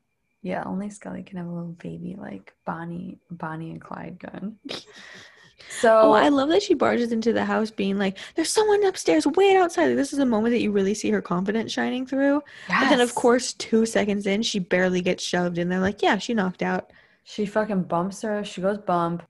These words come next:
Speaker 1: She passes out, <laughs> I guess.
Speaker 2: Yeah.
Speaker 1: So Mulder gets Kendricks, but he has to let her go because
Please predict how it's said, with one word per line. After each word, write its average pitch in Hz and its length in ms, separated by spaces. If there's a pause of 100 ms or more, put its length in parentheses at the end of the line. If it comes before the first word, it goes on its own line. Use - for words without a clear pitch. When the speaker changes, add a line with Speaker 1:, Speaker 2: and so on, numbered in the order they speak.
(200)
Speaker 1:
She - 160
passes 190 560
out, 165 640
<laughs> 233 340
I - 60
guess. 196 540 (160)
Speaker 2:
Yeah. 208 440
Speaker 1:
So 214 380 (380)
Mulder 196 340
gets 220 220
Kendricks, 170 560
but 170 140
he 175 120
has 170 220
to 185 100
let 180 140
her 185 100
go 160 300
because 156 640